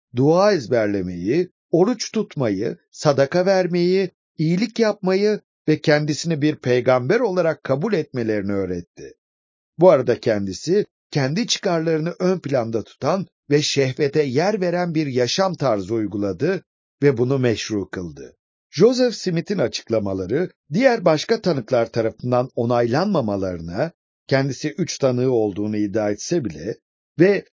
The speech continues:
kitabının kutsal kitap, tarih ve arkeoloji ile çeliştiği gerçeğine rağmen, bugün milyonlarca kişi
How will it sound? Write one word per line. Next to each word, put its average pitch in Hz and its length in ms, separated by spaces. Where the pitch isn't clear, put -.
kitabının 202 640
kutsal 208 440
kitap, 131 400
tarih 143 560
ve 175 160
arkeoloji 131 800
ile 175 180
çeliştiği 135 640
gerçeğine 113 600
rağmen, 104 460
bugün 156 460
milyonlarca 175 960
kişi 131 500